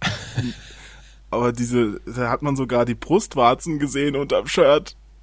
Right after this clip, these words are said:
Speaker 1: Also, also gerade, ich, ich kenne ja diesen, dieses Zitat aus der, aus der Popkultur, aus der deutschen, „Jo, Onkel Jo,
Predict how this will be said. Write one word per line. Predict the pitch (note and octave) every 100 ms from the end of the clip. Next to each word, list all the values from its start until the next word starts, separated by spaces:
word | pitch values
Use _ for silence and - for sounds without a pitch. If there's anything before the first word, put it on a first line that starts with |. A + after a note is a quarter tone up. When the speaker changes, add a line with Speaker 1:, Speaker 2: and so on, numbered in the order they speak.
| -
Speaker 1:
Also, | - A2
also | - A#2 G2+
gerade, | F2+ G2 D3+ F#3+ D#3+
ich, | A#2+ -
ich | - -
kenne | B2 F#3 F#3
ja | D#3
diesen, | C#3+ C3+ B2+ A#2
dieses | A2+ A2 -
Zitat | - - F2 A2+ F3 -
aus | A2+ -
der, | B2 A2+
aus | A2+ -
der |
Popkultur, | G2 - - E3+ D#3 D#3
aus | C#3
der | B2+
deutschen, | B2 C3 C#3+ B2+ - - - - - - - -
„Jo, | G2+ G#2 D#3 -
Onkel | F#3+ B3+ A#3 F3+
Jo, | C3 D#3 F3+